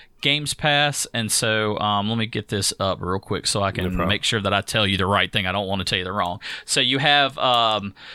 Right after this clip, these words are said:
Speaker 1: so you have, let's start at the very top. You have Games Pass Ultimate. Games Pass Ultimate gives you, uh, Xbox,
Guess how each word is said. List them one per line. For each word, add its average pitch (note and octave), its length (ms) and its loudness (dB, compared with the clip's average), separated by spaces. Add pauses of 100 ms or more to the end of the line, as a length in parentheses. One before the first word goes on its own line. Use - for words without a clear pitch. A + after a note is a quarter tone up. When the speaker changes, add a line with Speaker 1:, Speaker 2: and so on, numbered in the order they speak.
(360)
Speaker 1:
so - 120 -2
you B2 80 4
have, B2 380 2
let's E3 180 0
start F3 240 4
at C#3 80 -6
the B2+ 60 -2
very A#2+ 260 2
top. G#2 320 0
You G2+ 60 0
have G#2+ 100 -2
Games B2+ 260 0
Pass A#2+ 300 0
Ultimate. F2+ 360 -2
Games C#3 200 0
Pass D3+ 300 0
Ultimate A#2+ 420 -2
gives A2 320 0
you, G#2 280 0
uh, G#2 440 2 (1080)
Xbox, C3+ 640 0